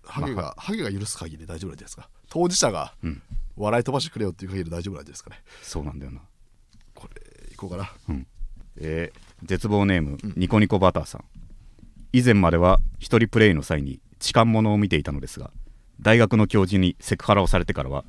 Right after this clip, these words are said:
Speaker 2: 縦管や機械管でしか行けなくなりました。」
Speaker 1: はいはい。はいはいはい。
Speaker 2: なるほど。
Speaker 1: 興味深いですね。
Speaker 2: 興味深いな。
Speaker 1: まず、
Speaker 2: ニコニコバターさんは、
Speaker 1: はいはい。
Speaker 2: まず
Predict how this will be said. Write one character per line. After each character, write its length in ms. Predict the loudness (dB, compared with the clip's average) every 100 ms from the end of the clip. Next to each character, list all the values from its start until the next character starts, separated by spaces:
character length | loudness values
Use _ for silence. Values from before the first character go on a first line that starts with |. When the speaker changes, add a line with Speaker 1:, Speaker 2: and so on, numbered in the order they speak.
| -18 -20 -14
Speaker 2:
縦 220 | 0 2
管 220 | 6 6 6
や 180 | 4 0 -20 -16
機 100 | 2
械 200 | 4 6
管 180 | 4 2
で 80 |
し 80 | 0
か 160 | -2 -8 -4
行 80 |
け 60 | -2
な 80 | 0
く 80 | 0
な 80 | -2
り 60 |
ま 80 | -2
し 80 | -6
た。」 100 | -12 -16
Speaker 1:
は 120 | -16 -16
い 40 |
は 60 | -16
い。 60 | -20 -14
は 120 | -2 0
い 20 |
は 100 | 0
い 20 |
は 120 | -6
い。 40 | -16 _ _
Speaker 2:
な 100 | -8
る 60 | -6
ほ 100 | -8
ど。 120 | -12 -16 -16 0
Speaker 1:
興 120 | 2
味 80 | 2
深 140 | -2
い 20 |
で 60 | -8
す 80 | -6
ね。 100 | -6 -2
Speaker 2:
興 140 | 0
味 60 | 2
深 200 | 4 2
い 40 | 0
な。 200 | -4 -10 _ _
Speaker 1:
ま 140 | 0 2
ず、 60 | 2
Speaker 2:
ニ 20 |
コ 0 |
ニ 80 | 2
コ 100 | 4
バ 120 | 4
タ 100 | 4
ー 40 |
さ 180 | 2 -2
ん 160 | -2 -6
は、 80 | -8
Speaker 1:
は 80 | -6
い 40 |
は 280 | -2 -2 -4
い。 60 | -6
Speaker 2:
ま 160 | -2 0
ず 280 | 0 -6